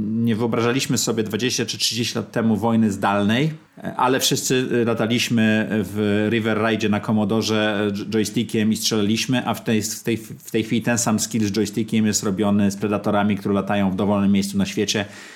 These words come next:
a ci ludzie siedzą w kontenerach i, i pilotują je i tak dalej.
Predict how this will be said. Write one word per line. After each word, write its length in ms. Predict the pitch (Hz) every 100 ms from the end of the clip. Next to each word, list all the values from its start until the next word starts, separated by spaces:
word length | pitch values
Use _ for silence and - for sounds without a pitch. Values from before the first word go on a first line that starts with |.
| -
a 100 | -
ci 120 | - 110
ludzie 160 | 104
siedzą 260 | 113 101 101
w 60 |
kontenerach 680 | - 104 104 101 101 98 -
i, 560 | 101 92 92 92 92 95
i 280 | 95 90 92
pilotują 540 | - 101 98 101 90
je 140 | 87 87
i 60 |
tak 160 | - 87
dalej. 240 | 90 90